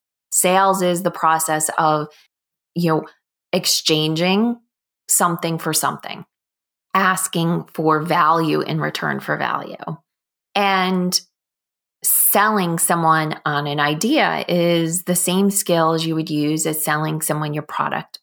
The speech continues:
or service. And when we look at the inner game of sales with my clients, there are often places that the sales game gets disrupted. And so often someone will come to me and say,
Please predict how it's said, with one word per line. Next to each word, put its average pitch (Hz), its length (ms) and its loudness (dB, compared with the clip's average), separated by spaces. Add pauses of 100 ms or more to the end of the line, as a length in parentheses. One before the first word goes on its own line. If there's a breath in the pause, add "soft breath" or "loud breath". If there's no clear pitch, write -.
or 160 140 -2
service. 202 680 -2 (600)
And 185 480 2 (160)
when 190 320 2
we 185 380 2 (180)
look 202 380 0
at 214 220 2
the 180 200 -6
inner 175 260 2
game 151 220 -4
of 147 100 -4
sales - 560 -4 (800)
with 165 300 0
my 160 160 -2
clients, - 720 -4 (720)
there 180 220 4
are 180 280 2
often 196 400 2
places 151 840 -2 (240)
that 151 520 2
the 160 200 0
sales 156 520 2
game 143 300 -4
gets - 340 -4
disrupted. - 760 -2 (800 loud breath)
And 175 180 0
so 226 280 2
often 190 420 2
someone 165 340 0
will 147 120 -4
come 240 280 -2
to 214 140 -8
me 160 140 -2
and 156 120 -6
say, 156 440 -4